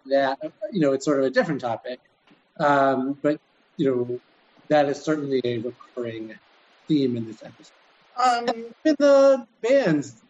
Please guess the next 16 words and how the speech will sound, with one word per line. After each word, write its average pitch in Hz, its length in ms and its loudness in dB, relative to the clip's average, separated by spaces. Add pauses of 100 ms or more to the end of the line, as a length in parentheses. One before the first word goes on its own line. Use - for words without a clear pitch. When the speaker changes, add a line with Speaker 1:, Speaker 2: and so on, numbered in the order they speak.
(140)
Speaker 1:
agent, 151 360 0
Speaker 2:
when 254 160 2
Speaker 1:
who, 156 380 0
you 160 100 2
know, 143 220 4
like, 143 280 0 (400)
they 156 100 4
say 175 140 4
the 170 120 2
band, 180 320 4
the 165 60 0
band 190 320 4
is 165 100 0
coming, 139 380 0
and 143 120 2
then, 143 600 0